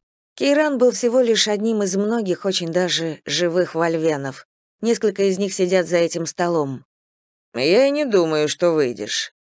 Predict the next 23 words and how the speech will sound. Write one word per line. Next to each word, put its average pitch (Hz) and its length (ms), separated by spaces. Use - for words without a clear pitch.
ответил 156 520
Кастел, 165 460
наполовину 156 640
опустив 147 440
густые 156 400
ресницы. 143 720
«Я 175 360
знаю». 165 640
Я 247 180
с 233 80
недоверием 202 640
воззрилась 170 640
на 156 120
него. 143 460
«Наверное, 214 640
я 202 220
неясно 208 560
выразилась, 160 720
так 185 220
что - 140
попробую 185 560
объяснить 170 500
подробнее. 143 800